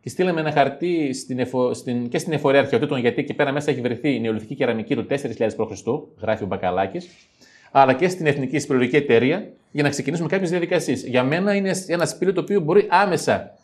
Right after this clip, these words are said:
να αξιοποιηθεί. Το άλλο σπήλαιο είναι αυτό που είναι ακριβώς κάτω από το κάστρο. Στους πρόποδες του κάστρου, από την πλευρά της Αγίας Μαρίνας, υπάρχουν,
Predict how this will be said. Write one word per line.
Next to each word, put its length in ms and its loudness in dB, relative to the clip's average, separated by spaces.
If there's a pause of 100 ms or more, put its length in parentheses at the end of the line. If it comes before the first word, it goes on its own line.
(120)
να 100 0
αξιοποιηθεί. 760 -2 (320)
Το 80 6
άλλο 160 8
σπήλαιο 460 0
είναι 120 -2
αυτό 180 -2
που 80 -4
είναι 80 -2
ακριβώς 280 -4
κάτω 200 0
από 120 -6
το 80 -4
κάστρο. 400 0 (440)
Στους 120 -18
πρόποδες 300 2
του 100 -6
κάστρου, 340 4
από 80 -4
την 100 -4
πλευρά 200 2
της 100 -2
Αγίας 320 2
Μαρίνας, 580 -2 (680)
υπάρχουν, 400 2